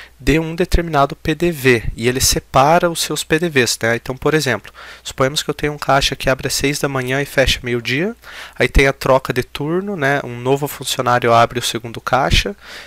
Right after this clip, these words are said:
do meio-dia até às seis da tarde e assim por diante. Eu consigo ver, né, todas as vendas por P D V. Bom, eu tinha aberto uns três P D Vs, salvo engano, tá? E eu vou mostrar aqui pra vocês,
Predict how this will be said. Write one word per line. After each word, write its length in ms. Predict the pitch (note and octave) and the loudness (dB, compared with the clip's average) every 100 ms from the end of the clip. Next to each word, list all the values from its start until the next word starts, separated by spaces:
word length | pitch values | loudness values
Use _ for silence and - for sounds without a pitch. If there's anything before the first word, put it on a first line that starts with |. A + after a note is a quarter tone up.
| - - | -20 -4
do 120 | B2+ | 0
meio-dia 720 | C3 C3 B2+ B2+ C3+ A2+ G#2 - - | 2 0 0 -2 0 0 -2 -6 -4
até 420 | A2+ - A#2+ A#2+ | -4 0 0 0
às 120 | A2+ | 0
seis 200 | - G#2+ | -2 -4
da 100 | A2 | -6
tarde 540 | - C#3 F3 G3 - | -2 2 4 2 2
e 60 | F3+ | -2
assim 240 | D#3+ - | -2 -4
por 160 | D#3 D3 | -6 -6
diante. 440 | - G2+ - - - | -4 -2 -4 -8 -8
Eu 60 | A#2+ | -10
consigo 400 | - - C3+ C3 | -6 -6 -4 -2
ver, 320 | C3 C#3 D3 - - - - _ | 0 0 -2 -12 -16 -16 -20 _
né, 220 | A#2 A#2+ | -4 -4
todas 400 | - D3+ E3 E3+ | 0 0 2 -2
as 100 | D3+ | -2
vendas 320 | C#3+ C#3+ D3 | -2 -2 -4
por 320 | - D3+ D#3 - | -2 -2 -2 -2
P 80 | D#3+ | -4
D 140 | E3 | -4
V. 180 | D#3 F#2+ - - _ _ _ - _ _ - - | -2 -2 -2 -16 _ _ _ -20 _ _ -20 -20
Bom, 280 | - B2 A2+ - - - - | -4 -2 -2 -6 -16 -16 -2
eu 80 | C#3 | 0
tinha 540 | - - F3+ F#3+ G#3+ - | 2 0 -2 -4 -4 -2
aberto 580 | B2+ - B2 C3 - B2+ | -2 2 2 2 -2 -6
uns 200 | - - | -4 -2
três 320 | - C#3 - | -2 -2 -2
P 120 | D#3 | -2
D 140 | C3 | -2
Vs, 580 | A2 G#2+ C3+ - - - - | -2 -2 -2 -2 -4 -4 -8
salvo 380 | - A#2 G#2+ G#2 | -4 -2 -2 -6
engano, 420 | G2+ C3 C#3+ G2+ - _ _ - - _ | -2 0 0 -4 -16 _ _ -20 -20 _
tá? 320 | - G2 A#2 - | -4 -2 -4 -4
E 120 | A#2 | -4
eu 80 | A#2 | -2
vou 100 | B2 | -2
mostrar 320 | B2 - A#2+ | -4 -4 -4
aqui 140 | - | -4
pra 160 | - B2 | -4 -4
vocês, 600 | C#3 - A2 - - | -2 -2 -2 -4 -6